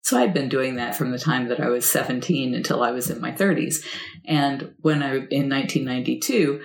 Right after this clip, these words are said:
we were at an exotic animal auction buying llamas because we were in real estate for a living, and we would just turn the llamas loose out on big tracts of land, and they clear about eye level, which is perfect. And then you just move them <laughs> to the next piece of property.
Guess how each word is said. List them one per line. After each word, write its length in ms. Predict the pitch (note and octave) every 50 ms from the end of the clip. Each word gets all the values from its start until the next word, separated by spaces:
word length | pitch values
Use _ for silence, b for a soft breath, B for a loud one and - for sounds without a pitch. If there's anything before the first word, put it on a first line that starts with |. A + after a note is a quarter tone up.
| B B B B B -
we 140 | - C#3+ C3+
were 240 | B2+ C3 B2+ B2 -
at 280 | C3 C3+ C#3 C3+ - -
an 160 | B2 D#3+ D3
exotic 480 | B2+ B2+ B2+ - - C3+ B2+ - - -
animal 360 | C3 C#3+ D3 C#3+ B2+ B2+ B2
auction 460 | A#2+ A#2+ B2 - - C3+ B2+ C3 C3+
buying 320 | C#3 C#3 C3+ C3 B2+ B2+
llamas 640 | B2+ B2+ C3 D3+ D#3+ D#3+ D3+ G#2 A#2 A#2 A2+ - -
because 480 | - C3 B2+ - C3 C3 C3 B2 - -
we 140 | C#3 C3 C3+
were 160 | C3 B2+ B2
in 100 | B2+ C3
real 200 | D3+ F#3 A#3 F#3
estate 300 | D3+ - - B2+ A#2+ - -
for 120 | B2+ B2
a 60 | B2+
living, 360 | B2 B2+ B2 A#2 B2 A#2+ A#2+
and 100 | B2 B2
we 120 | B2+ C3+ C3
would 140 | B2+ B2+ B2+
just 240 | - C#3+ C#3+ - -
turn 200 | - D#3+ D#3+ D3
the 80 | B2+
llamas 480 | B2 B2+ C3+ C#3 D3+ C#3+ B2 B2 - -
loose 280 | B2+ B2 B2+ B2+ - -
out 180 | B2 B2+ B2 B2
on 140 | B2+ B2
big 180 | B2 B2+ A#2+ -
tracts 320 | - - A#2+ B2+ - -
of 160 | - - - F#3+
land, 280 | G#3+ A3+ F3+ D#3 -
and 120 | - - -
they 80 | -
clear 340 | - - - F#3+ G3 D#3 B2
about 300 | - C3+ B2+ - - -
eye 180 | B2+ B2+ B2+ B2
level, 400 | - A#2+ B2+ - - G#3 B3+ A3
which 160 | - - -
is 120 | - -
perfect. 400 | - - D3+ D#3 - - - -
And 120 | - B2 B2+
then 120 | B2+ B2+
you 120 | C3+ C3+
just 160 | C#3+ F3 - F3
move 200 | D#3+ D#3 D#3 -
them 120 | D4+ F3+
<laughs> 20 |
to 140 | E3 - D#3+
the 60 | -
next 260 | D3+ D3+ C#3+ - - -
piece 200 | - - - -
of 60 | -
property. 480 | E3 D#3 D#3+ - C#3+ C3 B2 B2+ B2+